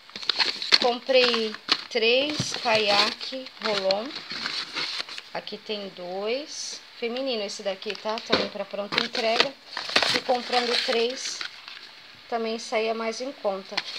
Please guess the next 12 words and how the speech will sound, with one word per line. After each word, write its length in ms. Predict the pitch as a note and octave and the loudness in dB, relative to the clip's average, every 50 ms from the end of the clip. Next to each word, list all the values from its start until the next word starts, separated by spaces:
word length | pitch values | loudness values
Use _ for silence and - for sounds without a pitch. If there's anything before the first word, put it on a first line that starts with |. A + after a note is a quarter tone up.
| - - - - | -8 -8 -8 0
Quem 140 | - D4+ D#4 G4+ | 4 6 6 6
puder 260 | - - D#4+ B3+ B3+ | 4 4 4 8 8
aproveitar 800 | B3 B3 B3 A#3+ A#3 G#3 A3 G#3+ G#3+ - - - B3 B3+ B3+ B3+ A#3+ - - - - - - - - - - - - - - | 8 8 6 2 0 0 0 -2 -2 -2 0 4 4 4 4 2 0 -6 -16 -20 -20 -20 -20 -20 -20 -20 -20 -20 -18 -8 -4
agora 380 | G3+ G3+ F#3+ G#3+ G#3+ G#3 G#3 | -4 2 4 6 6 6 4
no 100 | G#3 G3+ | 2 0
ciclo 480 | G#3+ - - A#3 A3 - - G#3 G3+ G#3+ | -2 -2 -2 -2 -2 0 -2 -2 0 0
um, 60 | A#3+ | 0
aproveita, 560 | B3+ C4 - D4+ E4 C#4+ C4+ A#3 A3+ A3+ G#3+ | 0 2 4 4 4 6 4 4 2 2 -2
porque 160 | G#3+ - A3+ A3 | -4 -4 -4 -2
no 80 | A3 | 0
ciclo 340 | A3 - - A#3+ - - B3 | 2 2 2 2 0 -2 -2
dois... 400 | A3 A3+ A3+ A#3 B3+ - - - | 2 2 2 2 2 0 -6 -14